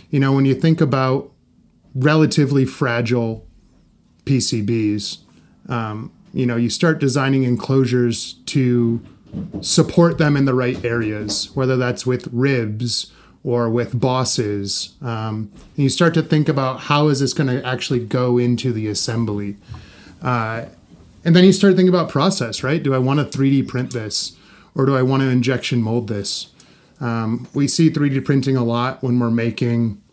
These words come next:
you know, under fifty. Um,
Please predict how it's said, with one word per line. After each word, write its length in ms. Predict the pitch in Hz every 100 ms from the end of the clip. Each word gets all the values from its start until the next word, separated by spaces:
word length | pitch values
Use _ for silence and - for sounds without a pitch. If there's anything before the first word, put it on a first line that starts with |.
| _ _ _ _ _ _ _ -
you 120 | 120
know, 320 | 107 107 - -
under 340 | 127 123 117
fifty. 640 | 101 - 117 - 151 160 165 - _ - _ _ _ _ - _ -
Um, 600 | 120 113 107 107 113 -